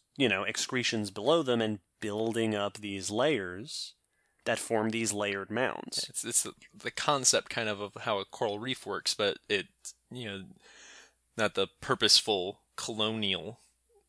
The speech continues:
Speaker 2: you know,
Speaker 1: Yes.
Speaker 2: formation of a structure. It's just the, you know, as they excrete those excess chemicals, they're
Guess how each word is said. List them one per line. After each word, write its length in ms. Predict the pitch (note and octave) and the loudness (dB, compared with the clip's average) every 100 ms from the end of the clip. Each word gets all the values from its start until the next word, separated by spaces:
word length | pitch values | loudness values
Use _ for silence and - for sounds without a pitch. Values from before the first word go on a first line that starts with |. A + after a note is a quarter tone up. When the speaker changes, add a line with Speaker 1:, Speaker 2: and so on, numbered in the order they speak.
| _ _ _ A2+ | _ _ _ -2
Speaker 2:
you 80 | G2 | -2
know, 60 | |
Speaker 1:
Yes. 340 | F2 - - - | 0 0 0 0
Speaker 2:
formation 480 | A2+ G2+ G2 - F#2 | 0 0 2 0 0
of 80 | |
a 60 | F2+ | -2
structure. 520 | - F#2+ - - F2+ - - | 0 -2 -2 -6 -6 -12 -12
It's 160 | F#2+ - | -4 -4
just 180 | - | -4
the, 160 | - G2 A2 | -6 -10 -8
you 140 | G#2 | -4
know, 180 | F#2 G2 _ - _ _ _ _ _ _ _ _ - | -4 -6 _ -20 _ _ _ _ _ _ _ _ -4
as 220 | G2+ F#2+ | -2 2
they 160 | G2+ | 0
excrete 460 | F#2+ - - G#2+ - | 4 2 2 -4 -2
those 500 | G#2 F#2+ G2 - - _ _ _ - G2 - - | -4 2 4 4 2 _ _ _ -20 -14 -14 -6
excess 440 | - G#2+ - G2+ - | 0 2 2 2 2
chemicals, 460 | A2+ G#2 G2 F#2 | 0 -4 -4 -4
they're 340 | G2 F#2 F#2 | 0 0 0